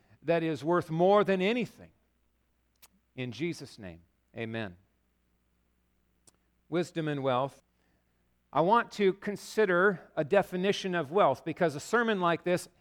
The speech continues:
immediately meets a lot of people who say, "Well, yeah, I would, I would put this sermon to work if I had wealth. If I had that kind of thing, if I was Jeff Bezos, then I would definitely listen to this. But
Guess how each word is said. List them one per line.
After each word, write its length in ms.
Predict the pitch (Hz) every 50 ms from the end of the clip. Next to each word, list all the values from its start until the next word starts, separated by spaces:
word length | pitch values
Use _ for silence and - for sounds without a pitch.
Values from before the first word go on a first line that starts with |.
| _ -
immediately 600 | 180 180 202 233 254 233 208 - - 185 190 180
meets 360 | 190 208 220 190 - - - _ _ _ -
a 60 | 165
lot 220 | 180 185 185 185
of 80 | 190 -
people 340 | - 240 226 - 190 180 160
who 160 | 143 190 175
say, 280 | 185 - 208 202 202 185
"Well, 360 | 170 180 170 156 143 - - - _ _ _ _ _ _ _ _ _ _
yeah, 340 | - 165 190 185 151 107 98 - -
I 120 | 117 139 185
would, 160 | 196 175 127 - _ _ _ _
I 160 | 98 120 151 220
would 180 | 190 135 -
put 180 | - 180 160 -
this 140 | 190 214 -
sermon 320 | - 196 185 165 147 131
to 80 | 135 131
work 320 | 135 175 190 170 - - -
if 200 | 151 151 - -
I 240 | 160 160 160 151 127
had 400 | 107 156 190 196 190 175 160 151
wealth. 540 | 165 214 269 302 277 107 - - - - _ _ _ _ _ _ _ _ _ _ _ _
If 220 | - 151 147 -
I 140 | 190 185 180
had 640 | 156 127 147 196 240 285 285 254 202 170 143 147 - _ _ _ _ _ _ _ _
that 240 | - 170 175 - -
kind 320 | - 185 175 175 175 165
of 100 | 156 -
thing, 480 | - - 147 139 139 151 170 196 185 147
if 200 | - 160 143 -
I 120 | 175 196 202
was 200 | 208 208 - -
Jeff 280 | 202 208 190 147 135
Bezos, 520 | 151 196 240 277 226 156 147 147 160 - -
then 120 | 147 156
I 100 | 214 254
would 180 | 208 160 127 131
definitely 480 | 262 277 - - 165 135 127 127 123
listen 280 | 139 175 185 160 143 117
to 60 | 107
this. 300 | 98 87 - - - - _
But 280 | 156 147 139 - -